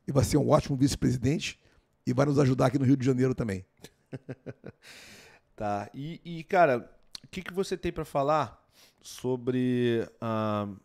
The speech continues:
Speaker 2: a tua, a sua atuação, né, por tudo que você passou, tudo que você fez,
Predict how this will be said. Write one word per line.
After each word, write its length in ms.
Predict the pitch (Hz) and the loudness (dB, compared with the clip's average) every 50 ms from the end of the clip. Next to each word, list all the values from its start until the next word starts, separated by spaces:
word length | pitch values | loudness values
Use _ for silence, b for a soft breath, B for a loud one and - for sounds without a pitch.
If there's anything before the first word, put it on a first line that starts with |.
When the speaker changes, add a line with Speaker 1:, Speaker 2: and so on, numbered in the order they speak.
| _ | _
Speaker 2:
a 140 | - 110 110 | -10 -10 -10
tua, 260 | - - 127 117 - | -8 -4 -4 -4 -4
a 20 | 107 | -6
sua 260 | - - - 151 143 | -10 -6 -4 -4 -4
atuação, 680 | - - 135 104 98 - - 139 160 170 180 180 185 _ _ _ _ _ _ _ _ _ _ _ _ _ _ - | -4 -4 -6 -6 -6 -8 -8 -8 -8 -8 -10 -14 -18 _ _ _ _ _ _ _ _ _ _ _ _ _ _ -14
né, 300 | - 110 110 113 120 120 | -8 -6 -4 -4 -4 -4
por 240 | - - - - - | -6 -8 -12 -12 -10
tudo 160 | - 123 - | -10 -12 -12
que 100 | - 120 | -12 -10
você 180 | - 110 - 127 | -10 -8 -8 -8
passou, 360 | - - 95 - - 123 117 | -10 -10 -12 -10 -10 -12 -10
tudo 180 | - 135 131 | -10 -12 -12
que 140 | 123 - - | -12 -12 -10
você 280 | 113 117 113 - - 113 | -8 -8 -8 -8 -12 -12
fez, 480 | - - - 113 110 123 135 165 - | -12 -10 -6 -4 -4 -4 -4 -6 -12